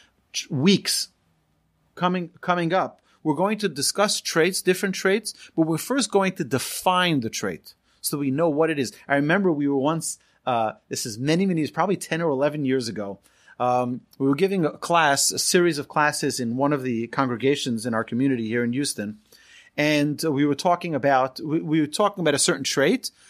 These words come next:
And as we were finishing the class, um, I announced, "Next week, we're going to be talking about the trait of patience." So one of the women in the class, a very special woman,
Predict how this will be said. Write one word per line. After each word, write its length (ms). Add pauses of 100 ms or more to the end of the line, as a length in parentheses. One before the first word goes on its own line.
(200)
And 140
as 300
we 100
were 140
finishing 480
the 60
class, 600 (340)
um, 480
I 120
announced, 560
"Next 420
week, 400
we're 140
going 300
to 80
be 120
talking 400
about 280
the 40
trait 460
of 380
patience." 720 (640)
So 160
one 180
of 120
the 80
women 480 (260)
in 60
the 80
class, 520
a 80
very 240
special 460
woman, 480